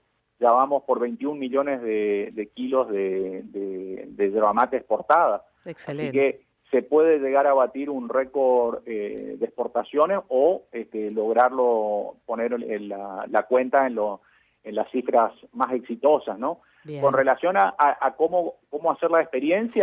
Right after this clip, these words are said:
Speaker 2: Sí, el
Speaker 1: y pueden
Speaker 2: contacto, el
Speaker 1: ver
Speaker 2: contacto, a ver.
Speaker 1: Sí, el contacto es W W w ruta de la yerba mate punto com punto a r o punto org punto a r y ahí salta un info arroba ruta de la yerba mate punto,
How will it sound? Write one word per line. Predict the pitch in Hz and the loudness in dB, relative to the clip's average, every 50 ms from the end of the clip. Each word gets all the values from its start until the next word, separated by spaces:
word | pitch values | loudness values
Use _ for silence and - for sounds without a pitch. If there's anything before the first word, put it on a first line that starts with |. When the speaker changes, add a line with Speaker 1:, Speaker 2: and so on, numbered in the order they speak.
| 180 | 6
Speaker 2:
Sí, | 240 233 | 6 6
el | 226 | 4
Speaker 1:
y | 214 | 4
pueden | - 233 233 240 | 2 0 0 4
Speaker 2:
contacto, | - - 320 311 311 285 | 2 2 4 4 2 2
el | 269 240 240 | 4 4 6
Speaker 1:
ver | 170 | 6
Speaker 2:
contacto, | 185 240 240 - 233 196 175 - - 175 | 6 4 4 4 4 4 4 2 0 2
a | 175 | 2
ver. | 185 190 202 208 _ _ _ _ - - | 2 2 0 -2 _ _ _ _ -2 0
Speaker 1:
Sí, | - 165 156 - _ _ - | 0 0 0 -2 _ _ -8
el | 147 139 | -6 -2
contacto | - 147 135 127 135 160 160 - - 175 | 0 0 0 4 2 2 2 2 -2 -2
es | 165 170 | -2 -2
W | - 165 170 165 170 170 | -4 -8 -8 -6 -2 0
W | 170 165 165 170 175 | 0 0 2 0 0
w | 190 208 233 254 277 - _ - | 0 0 0 0 -2 -6 _ -12
ruta | - 147 170 165 - 165 156 | -6 -6 -4 0 2 2 4
de | 151 151 | 4 4
la | 147 143 | 2 2
yerba | 135 143 139 139 143 | 2 4 4 4 4
mate | 151 170 185 - 208 202 | 4 2 0 2 -2 -6
punto | - - 151 143 131 135 127 - | -4 -6 -8 -6 0 -2 0 2
com | - 147 156 165 160 | 4 2 2 2 0
punto | - 156 147 143 139 135 139 151 | -10 -10 -8 -2 0 4 4 6
a | 175 208 | 6 4
r | 269 269 - _ _ _ _ _ _ _ _ - | 2 -2 -10 _ _ _ _ _ _ _ _ -2
o | - 127 127 | -2 -2 -2
punto | - 139 135 127 131 127 | -2 -6 -4 2 4 6
org | 131 143 156 165 - | 6 6 4 4 2
punto | - 156 151 143 143 147 151 | -4 -8 -4 0 4 4 6
a | 165 | 6
r | - 135 - _ _ - | 4 2 -4 _ _ -16
y | - 143 139 135 | -10 -6 0 0
ahí | 131 131 143 165 190 - - | 0 0 0 -2 -6 -4 0
salta | 156 151 165 170 160 - 151 143 139 127 123 120 113 110 - - _ _ - | 2 2 2 2 0 -2 0 2 2 2 2 2 0 0 -2 -6 _ _ -12
un | 135 135 135 143 | -10 -10 -8 -8
info | 165 185 202 208 202 - 180 151 | -8 -8 -8 -8 -2 2 4 4
arroba | 139 135 143 151 160 156 147 | 4 4 4 6 6 6 4
ruta | 147 151 156 - 156 151 | 4 0 -4 0 0 2
de | 147 143 | 2 2
la | 139 131 | 0 0
yerba | 123 127 123 120 120 | 0 0 0 0 2
mate | 131 147 170 185 - 185 170 | 2 2 0 0 0 -6 -8
punto, | - - 135 127 123 117 - 123 120 117 117 113 113 110 107 - | -8 -8 -10 -10 -8 -4 -2 0 2 2 2 2 2 0 -2 -4